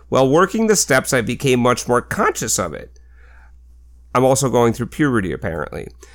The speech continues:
I thought I knew so much <laughs> about myself, but in reality, there was so much going on in the background of my brain,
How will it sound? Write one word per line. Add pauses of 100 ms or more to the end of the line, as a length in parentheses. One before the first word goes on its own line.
(240)
I
thought
I
knew
so
much
<laughs>
about
myself,
but
in
reality, (200)
there
was
so
much
going
on
in
the
background
of
my
brain,